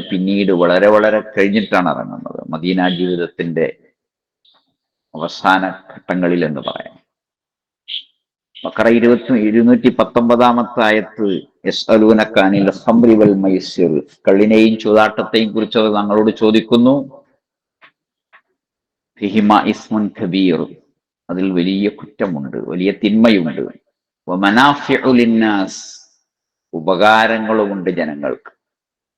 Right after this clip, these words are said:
ഏതെങ്കിലും ഒരു തിന്മയിൽ ഉപകാരമുണ്ടെന്ന് ഉറപ്പിച്ചു പറയാവുന്നത് ഉണ്ടെങ്കിൽ അത്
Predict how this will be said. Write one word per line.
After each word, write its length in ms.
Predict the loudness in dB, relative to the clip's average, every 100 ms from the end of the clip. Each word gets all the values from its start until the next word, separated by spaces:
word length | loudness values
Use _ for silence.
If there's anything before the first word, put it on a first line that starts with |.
| _ _ _
ഏതെങ്കിലും 480 | -2 0 2 4 4
ഒരു 120 | 2
തിന്മയിൽ 600 | 0 -2 0 4 4 4
ഉപകാരമുണ്ടെന്ന് 920 | 2 2 4 2 0 -4 -6 -6 -6 -10
ഉറപ്പിച്ചു 520 | -8 -10 -10 -12 -6
പറയാവുന്നത് 720 | -4 -2 0 0 -2 -4 -6
ഉണ്ടെങ്കിൽ 800 | -8 -12 -12 -10 -2 2 2 0
അത് 400 | -4 -2 -2 -6